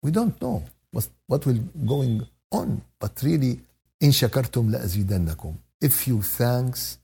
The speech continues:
I will increase. And if you forget, my punishment will be severe. وإن, إن, وإن كفرتم فإن عذابي لشديد. For this reason, we always use this dua.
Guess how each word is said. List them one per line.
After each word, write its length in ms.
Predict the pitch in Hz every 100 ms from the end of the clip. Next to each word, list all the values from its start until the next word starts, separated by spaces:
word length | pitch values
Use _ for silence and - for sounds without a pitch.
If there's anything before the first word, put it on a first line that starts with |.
| _
I 160 | 127 127
will 180 | 123 110
increase. 680 | - 87 - 87 71 - - _ -
And 220 | 107 101 -
if 200 | 131 -
you 80 | 117
forget, 720 | - 98 95 147 180 - - _ _
my 180 | 92 95
punishment 640 | - 127 120 - 107 92
will 160 | 95 87
be 380 | 110 117 110 117 _ _
severe. 520 | - 107 92 107 107 - - _ -
وإن, 240 | 104 110 -
إن, 160 | 120 123
وإن 260 | 131 113 107
كفرتم 500 | 107 - 160 - 107
فإن 360 | 117 - 110
عذابي 680 | 101 85 95 123 110 117 123 - _ _
لشديد. 500 | 95 - 104 156 92
For 220 | - 101
this 400 | 101 101 180 -
reason, 400 | 180 147 117 101 95 _ _
we 160 | 110 107
always 680 | 165 165 160 151 139 127 - _ _
use 500 | 113 160 185 151 107
this 360 | 113 - - - - 101
dua. 360 | 98 87 95